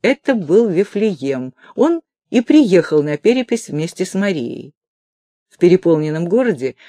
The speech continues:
жить им было негде, и Дева Мария родила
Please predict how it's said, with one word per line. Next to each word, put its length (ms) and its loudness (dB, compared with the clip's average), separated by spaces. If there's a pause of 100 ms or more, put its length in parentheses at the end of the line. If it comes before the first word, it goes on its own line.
(120)
жить 280 2
им 140 2
было 380 4
негде, 560 2 (800)
и 140 4
Дева 280 0
Мария 400 -2
родила 540 -2